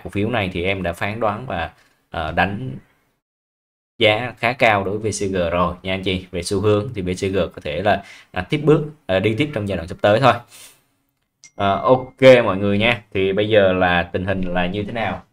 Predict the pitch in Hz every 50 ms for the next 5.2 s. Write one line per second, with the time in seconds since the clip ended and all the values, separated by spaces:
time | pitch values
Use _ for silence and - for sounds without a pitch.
0 | _ - 92 90 92 92 87 - 90 87 90 98 95 92 85 85 95 107 98 95
1 | 95 101 101 113 113 101 92 87 85 82 - 110 104 101 98 98 87 82 85 85
2 | 85 90 104 107 107 104 101 92 85 82 - - _ _ _ _ _ _ _ _
3 | _ - 80 82 85 82 82 82 - - _ _ _ _ _ _ _ _ _ _
4 | _ _ _ _ 120 107 98 95 110 117 113 113 110 104 95 85 - - 151 -
5 | 104 120 107